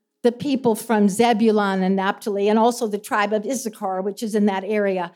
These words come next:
to join up with Barak. So picture this now. They are on Mount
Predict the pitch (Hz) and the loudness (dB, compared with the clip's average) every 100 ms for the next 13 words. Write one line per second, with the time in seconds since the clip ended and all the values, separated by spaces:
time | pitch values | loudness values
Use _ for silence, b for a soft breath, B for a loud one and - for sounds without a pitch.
0 | b b - 285 202 160 196 262 269 262 | b b 0 2 2 0 2 4 6 6
1 | 214 180 185 185 _ - 214 - - _ | 4 4 0 -2 _ -2 -2 -2 -18 _
2 | 214 175 165 180 170 156 - _ _ _ | 0 2 0 0 -2 -6 -12 _ _ _
3 | _ _ _ _ _ _ - 330 339 427 | _ _ _ _ _ _ -2 0 2 0
4 | - 359 233 226 226 208 185 190 180 269 | 2 2 2 2 2 2 2 -2 0 2
5 | 381 453 392 311 269 233 226 233 247 240 | 4 4 4 4 6 6 4 4 4 2